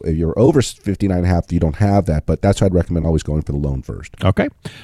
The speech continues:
Speaker 2: All right, Andy, thanks so much. And, uh, give Eric a call, five one five two two six fifteen hundred. And thanks for listening to the show. All right, we got Jim in Johnston. All right,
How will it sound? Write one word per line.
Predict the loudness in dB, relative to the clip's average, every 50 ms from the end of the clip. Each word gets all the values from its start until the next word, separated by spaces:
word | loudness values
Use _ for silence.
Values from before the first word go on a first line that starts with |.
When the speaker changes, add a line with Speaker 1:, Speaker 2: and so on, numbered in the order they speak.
| -4 -2
Speaker 2:
All | -2
right, | 0 2
Andy, | 0 2 2 2
thanks | 2 2 0 0 0
so | 0 0
much. | 2 2 2 0 0 -2 -4
And, | -2 0 2 2 2 2 2
uh, | 2 0
give | 2 2 2 4
Eric | 4 2 2 0
a |
call, | 2 2 4 4 4
five | 4 4 4 4 6
one | 4 4 2
five | 2 0 0 0 0
two | 2 2 2
two | 4 4 2 2 2
six | 2 0 -2 -2 -2
fifteen | -2 0 0 0 0 0 0 0 0 2 4
hundred. | 2 4 4 4 2
And | 2 0 -2
thanks | -2 -2 -2 -2 -4
for | -2 0
listening | 0 0 0 0 -2 -2 -2
to | 0 0 0 0 0
the | -2 -4
show. | -2 0 2 2 2 0 -4 -12 -18 -18 -18 -20 -20 -18 -10 -2
All | 0
right, | 0 2
we | 2 2
got | 2 2 0 0
Jim | 0 2 4 4 4 4 2 0
in | 0 0 0 2 2 0 0
Johnston. | 2 2 2 2 2 0 -2 -2 -2 -4 -4 -4 -8 -12 -10 -8
All | -8
right, | -8 -8